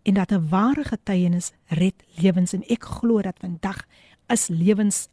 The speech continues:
verander. Vandag is mense sterker as ooit van tevore. Vandag kan jy vir daai vyand sê, "Hier is nie plek vir jou nie, want hierdie huis behoort aan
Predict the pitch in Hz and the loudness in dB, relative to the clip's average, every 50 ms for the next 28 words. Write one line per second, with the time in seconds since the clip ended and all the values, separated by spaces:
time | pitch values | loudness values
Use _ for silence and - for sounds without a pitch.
0 | _ _ - - - - _ - - 226 226 226 202 196 185 - - _ _ _ | _ _ -8 -8 -8 -8 _ 0 4 6 6 6 6 4 2 -2 -6 _ _ _
1 | _ _ _ _ - 226 190 175 - - 226 240 - - - - 196 - 185 175 | _ _ _ _ -2 0 0 0 2 0 -2 -2 -4 -8 -8 -4 -4 -2 0 0
2 | 170 185 196 220 214 - 214 196 - - - - - 254 254 240 - - 247 220 | 0 2 2 2 0 0 -4 -4 -4 -4 -4 0 0 0 0 0 -4 -4 -4 -2
3 | 208 185 - - _ - 240 240 214 _ _ - - _ _ - - 196 180 180 | -2 -2 -4 -6 _ 2 2 2 2 _ _ -20 -20 _ _ -8 -2 -2 0 0
4 | - 185 _ - - - 262 262 247 226 185 175 _ _ _ _ - _ _ - | -2 -4 _ -8 -2 4 6 8 8 6 4 -4 _ _ _ _ -20 _ _ 0
5 | 226 190 160 - - 226 269 247 - - - 240 214 185 170 151 160 185 202 226 | 2 2 2 2 2 0 0 0 -2 -4 -2 0 2 2 2 2 4 6 6 6
6 | 233 202 - _ - _ - - 190 165 180 180 202 196 - - 254 226 208 208 | 6 4 0 _ -14 _ -6 -4 -2 0 0 0 0 0 0 2 2 2 4 4
7 | 208 190 - - 208 180 175 202 - - - - 285 - - 254 240 233 _ - | 2 0 2 2 0 2 4 2 2 2 2 4 4 4 10 10 8 8 _ 6
8 | 269 247 220 - - - - 180 185 170 170 190 202 208 202 185 175 160 - - | 6 6 6 2 -2 -4 -2 0 2 4 6 8 10 10 10 8 6 4 0 -8
9 | - - - 190 185 180 156 160 185 240 254 247 262 208 160 185 185 196 175 - | -20 -6 -2 0 2 2 4 6 8 8 8 8 6 4 4 4 2 2 2 0
10 | - - _ _ _ _ - 156 180 185 170 156 165 190 214 208 - _ _ _ | -4 -8 _ _ _ _ -4 0 0 2 2 4 4 4 4 4 2 _ _ _
11 | _ _ _ _ _ _ - - 190 196 185 180 170 | _ _ _ _ _ _ -4 0 2 2 2 2 0